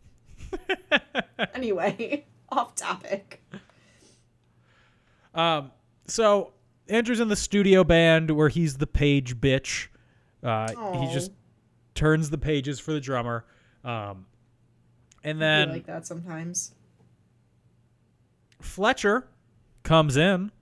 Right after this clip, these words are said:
Speaker 2: um, looking for members of his band. He conducts everybody, um, and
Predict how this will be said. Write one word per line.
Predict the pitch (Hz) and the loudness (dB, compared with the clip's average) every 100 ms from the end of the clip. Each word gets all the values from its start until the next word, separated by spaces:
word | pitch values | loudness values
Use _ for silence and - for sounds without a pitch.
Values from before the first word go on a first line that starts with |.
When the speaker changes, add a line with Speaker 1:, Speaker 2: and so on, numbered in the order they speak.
| _ _ _ - | _ _ _ -2
Speaker 2:
um, | 120 110 101 95 - _ _ _ - | 2 2 0 -6 -12 _ _ _ -10
looking | 143 151 165 143 | 4 6 6 -2
for | 151 139 | 0 2
members | 131 127 135 | 2 4 2
of | 127 | 2
his | 131 117 | 0 -2
band. | 123 117 113 120 - | 0 2 0 -4 -8
He | 120 117 | -6 -6
conducts | 120 113 113 - | -2 -2 -4 -4
everybody, | 123 113 104 113 123 175 _ _ _ _ _ | -6 -4 -2 0 0 -4 _ _ _ _ _
um, | 120 104 101 - _ _ _ _ _ _ _ _ _ _ | -4 -4 -4 -12 _ _ _ _ _ _ _ _ _ _
and | 147 131 117 104 95 90 | 0 0 0 -4 -8 -16